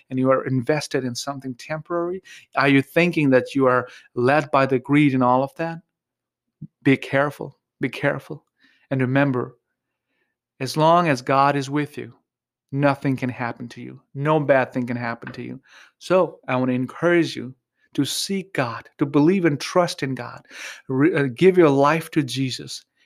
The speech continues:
And if you believe in the Lord Jesus Christ, you have nothing to worry about.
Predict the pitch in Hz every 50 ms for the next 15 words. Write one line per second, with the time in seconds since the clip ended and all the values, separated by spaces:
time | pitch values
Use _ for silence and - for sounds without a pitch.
0 | _ _ 147 143 147 147 139 - 151 139 135 143 143 156 185 208 190 185 175 165
1 | 160 156 156 156 143 131 147 147 143 135 - - 151 143 139 143 147 139 139 139
2 | 143 160 170 160 - 160 143 143 135 131 135 127 123 117 117 - - - 127 -
3 | -